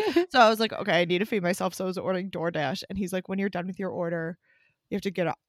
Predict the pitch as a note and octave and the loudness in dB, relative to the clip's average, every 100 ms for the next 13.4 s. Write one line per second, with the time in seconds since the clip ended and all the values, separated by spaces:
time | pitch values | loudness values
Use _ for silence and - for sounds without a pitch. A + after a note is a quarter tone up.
0 | _ F3+ F3+ D#3 E3 D#2+ F2 G3+ - _ | _ -2 -2 0 -2 -2 -6 -10 -14 _
1 | _ _ F#3+ F3+ F3+ - G3 F3+ E3+ - | _ _ 0 0 0 -2 -2 0 0 0
2 | F#3+ F3 E3+ E3 F3+ _ _ _ _ _ | 0 0 2 0 -2 _ _ _ _ _
3 | _ _ _ _ - F3 F3 E3+ F3 F#3 | _ _ _ _ -2 2 2 2 0 -2
4 | - A3 - A#3 C#4+ F3 C4 A3+ F3 C4 | -2 -4 0 8 10 10 8 6 2 0
5 | - G4+ C#4 A#3 - - E4 C4+ C4+ C#4+ | 0 4 8 8 8 6 6 6 6 6
6 | C4 C4 C4+ B3+ B3 A3+ B3 - A#3 G3 | 6 4 2 4 4 2 -2 2 4 4
7 | G#3+ G#3+ - G3+ G3 G3+ F#3+ F3+ E3+ F3 | 2 -6 -2 -2 2 2 2 2 0 0
8 | - C3 E3 A3+ - - - _ G#3+ G#3 | -2 0 2 0 -4 -20 -20 _ 2 2
9 | - A3 G#3+ F#3 F3+ G3+ F#3 D#3+ D#3 C#3 | 4 2 4 4 4 2 0 0 0 2
10 | B2 - G3+ G3 F#3+ F#3+ F#3+ - B3+ B3 | 0 0 0 2 0 -2 -4 -4 4 6
11 | F#3 F3 - - - _ _ _ _ F#3+ | 6 4 0 -6 -8 _ _ _ _ 0
12 | F3+ E3 - - - - - - - G#3 | 4 2 2 -4 -6 -8 -6 -6 -6 -8
13 | - - - | -8 -8 -8